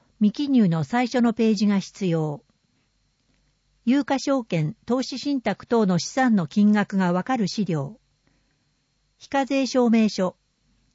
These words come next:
令和八年一月一日現在、江東区に住民票がない方で、マイナンバーを活用した情報連携による情報の確認ができない場合のみ。問い合わせ。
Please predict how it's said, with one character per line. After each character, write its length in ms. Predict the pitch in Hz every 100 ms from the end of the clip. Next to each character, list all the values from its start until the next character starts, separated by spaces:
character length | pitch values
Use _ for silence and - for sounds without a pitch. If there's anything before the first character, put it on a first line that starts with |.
| _ 220
令 200 | 277 269
和 120 | 175
八 260 | 180 -
年 260 | 233 196 165 -
一 240 | - 262
月 260 | 269 254 233
一 220 | - 247
日 260 | 254 233 240
現 220 | 247 214
在、 300 | 170 143 143 _ _ _ _
江 200 | 277 285
東 180 | 294 285
区 100 | 226
に 120 | 175
住 220 | 147 226 240
民 220 | 240 233
票 200 | 247 226
が 140 | 220
な 140 | 220 226
い 80 |
方 280 | - 160 180
で、 220 | 160 143 - _ _ -
マ 140 | 233
イ 80 | 277
ナ 140 | 277
ン 100 | 277
バ 220 | 226 190 160
ー 20 |
を 80 | 156
活 260 | 165 -
用 160 | 226 220
し 100 | -
た 120 | 208
情 220 | 185 240
報 220 | 247 254
連 220 | 247 254 233
携 200 | 196 175
に 140 | 160
よ 120 | 160
る 220 | 160 165 - _ _ -
情 240 | 233 269
報 220 | 254 262
の 140 | 254 240
確 260 | 208 247
認 200 | 247 247
が 140 | 240 220
で 120 | 220
き 140 | 262
な 140 | 247 185
い 60 |
場 200 | 143 185
合 160 | 185 185
の 140 | 185
み。 160 | 156 - _ _ _ _ _ _ _ _ _ _ _ _ _ _ -
問 220 | 254 262
い 80 | 240
合 60 |
わ 120 | 226
せ。 240 | 214 196